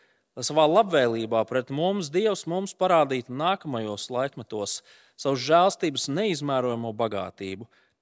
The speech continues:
kas ir Kristu Jēzū. Jo žēlastībā jūs esat izglābti caur ticību. Tas nenāk no jums, tā ir Dieva dāvana.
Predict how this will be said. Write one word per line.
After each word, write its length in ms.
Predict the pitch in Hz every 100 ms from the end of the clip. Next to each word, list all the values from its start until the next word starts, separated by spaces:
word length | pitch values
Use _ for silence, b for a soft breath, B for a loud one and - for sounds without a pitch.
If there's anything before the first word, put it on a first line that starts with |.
| -
kas 160 | 110 113
ir 80 | 101
Kristu 440 | 113 120 - 107 101
Jēzū. 460 | 107 113 101 98 - _ _ _ _ _ _ _ _ -
Jo 120 | 113
žēlastībā 800 | 107 185 226 214 - 156 147 139
jūs 300 | 139 156 151
esat 180 | 143 131
izglābti 600 | 135 139 131 120 110 -
caur 180 | 120 110
ticību. 580 | 107 101 - 80 - _ _ _ _ _ -
Tas 240 | 135 - 175
nenāk 400 | 196 135 104 127
no 140 | 113
jums, 380 | 110 139 165 175
tā 140 | 156 143
ir 100 | 131
Dieva 320 | 156 185 175 131
dāvana. 720 | 147 156 170 143 95 92